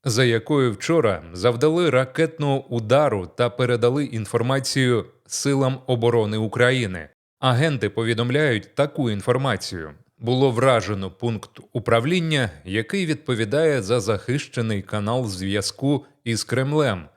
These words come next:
і в тому числі за координування протиповітряної оборони всього півострова. Мінус Р Л З. Радіолокаційне забезпечення, йдеться у повідомленні. П П О в Євпаторії придушене.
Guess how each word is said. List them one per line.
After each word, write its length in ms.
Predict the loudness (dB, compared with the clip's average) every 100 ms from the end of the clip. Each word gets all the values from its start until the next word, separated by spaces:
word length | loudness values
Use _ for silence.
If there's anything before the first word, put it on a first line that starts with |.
| _
і 100 | -6
в 60 | -4
тому 280 | -2 -2 -2
числі 400 | -4 -2 0 0
за 360 | 2 2 0
координування 1120 | 0 0 2 0 0 0 0 -2 -2 -2 -2 -4
протиповітряної 1040 | 0 0 0 -2 0 0 -2 -2 -2 -2 -4 -4
оборони 680 | -2 2 4 4 2 -2 -4 _ _
всього 600 | -8 0 2 2 0 -2
півострова. 920 | 0 0 2 0 0 -4 -4 -4 -6 -10 _ _ -2
Мінус 640 | 0 2 2 -2 -4 -10 -14 -2
Р 320 | 2 2 0 0
Л 280 | 0 2 0
З. 400 | 2 2 2 -4 _ _ _ 0
Радіолокаційне 1000 | 2 2 0 0 0 -2 0 -2 -2 -2
забезпечення, 920 | 0 0 -2 0 0 0 -6 -10 -14 -8
йдеться 460 | -4 -2 -2 -2 -6
у 140 | -6
повідомленні. 840 | -6 -4 -2 0 -2 -4 -12 -18 -20 _ _ _
П 120 | 2
П 120 | 4
О 180 | 4 4
в 80 | 2
Євпаторії 800 | -2 -2 2 2 2 0 2 0
придушене. 920 | 2 2 2 2 0 -2 -6 -8 -12